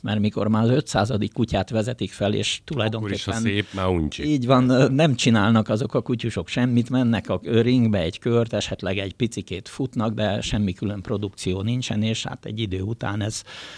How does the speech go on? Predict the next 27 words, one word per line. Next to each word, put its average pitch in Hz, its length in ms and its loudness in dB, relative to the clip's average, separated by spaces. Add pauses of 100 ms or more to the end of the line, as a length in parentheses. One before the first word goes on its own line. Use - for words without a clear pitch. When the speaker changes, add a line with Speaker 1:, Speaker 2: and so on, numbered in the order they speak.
(220)
Speaker 1:
ez - 360 -6 (260)
lehet, 95 400 -6
hogy - 240 -2
van, 104 200 -2
akinek 101 360 -4
már 104 240 -4
unalmassá 104 680 0
válik, 107 440 -4
ö, 120 580 -2 (180)
és - 600 -8
ezért, 107 580 -2
ö, 107 180 0 (160)
találták 101 520 -2
ki - 160 -6
azt, 98 200 -2
hogy 85 280 -4
valamit 104 340 -8
kellene 98 400 -4
csinálni. 95 560 -8 (380)
Hát - 180 -12
egy 143 160 -6
nevet 160 300 -2
mindenképpen 107 640 -4
érdemes 104 440 -6
megemlíteni, 110 720 -2
Peter 117 520 -4
Menville, 110 500 0